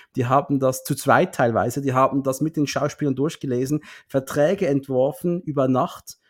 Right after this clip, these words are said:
damit das irgendwie unterschrieben werden kann, damit da die Kuh noch ein bisschen mehr gemolken werden kann. Und weißt du was? Zu Recht. Wenn man so doof ist und sagt: „Hey, wir haben schon eine Milliarde verdient,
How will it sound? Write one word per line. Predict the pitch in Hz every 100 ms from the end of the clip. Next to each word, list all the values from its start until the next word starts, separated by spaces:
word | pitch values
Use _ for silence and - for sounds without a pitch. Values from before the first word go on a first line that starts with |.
| _ _ _
damit | 139 135 151
das | 151 -
irgendwie | 151 170 165
unterschrieben | 143 135 - 147 180 170
werden | 139 139 135
kann, | 139 135
damit | 131 147 -
da | 156 147
die | 147 -
Kuh | - 160 180
noch | 156 -
ein | 135
bisschen | 143 - 151
mehr | 139 139
gemolken | - 131 120 117 - 123
werden | 113 123 120
kann. | 110
Und | 127 127
weißt | 151 -
du | 160
was? | 147 151 - _
Zu | - 131
Recht. | 107 98 - - - _ _ _ -
Wenn | 143
man | 160
so | 180 214
doof | 220 185 233 -
ist | 180 208 -
und | 180
sagt: | 175 123
„Hey, | 131
wir | 110 110
haben | 123 131
schon | 120 131
eine | 131
Milliarde | 151 180
verdient, | 190 190 196